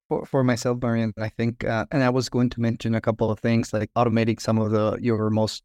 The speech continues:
recurring processes and maybe even establishing at least a concept of compliance within your organization. But I'm gonna stop myself from going there, and I'm gonna say something a bit more foundational, is even before you start thinking about these two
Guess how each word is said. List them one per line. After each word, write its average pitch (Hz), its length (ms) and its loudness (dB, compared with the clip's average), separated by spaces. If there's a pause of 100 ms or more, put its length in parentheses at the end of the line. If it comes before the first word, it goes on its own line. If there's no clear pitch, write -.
recurring 110 460 -2
processes 110 720 0
and 107 320 0
maybe 110 340 2
even 107 260 2
establishing 107 680 0 (280)
at 107 100 -10
least 123 200 0
a 95 60 -2
concept - 500 -2
of - 140 -2
compliance 107 500 -2
within 107 240 -4
your 107 140 0
organization. 101 640 -2 (360)
But 113 100 0
I'm 120 100 4
gonna 127 200 4
stop 143 280 2
myself 113 520 0
from 113 160 -2
going 117 300 4
there, 95 220 -2 (300)
and 110 80 0
I'm 110 100 2
gonna 117 200 0
say 117 180 0
something 123 320 0
a 113 60 2
bit 139 200 0
more 135 160 2
foundational, 110 680 0 (400)
is 117 320 2 (320)
even 165 240 4
before 127 260 0
you 117 120 2
start - 280 -2
thinking 127 220 4
about 107 220 2
these 101 200 -6
two - 140 -10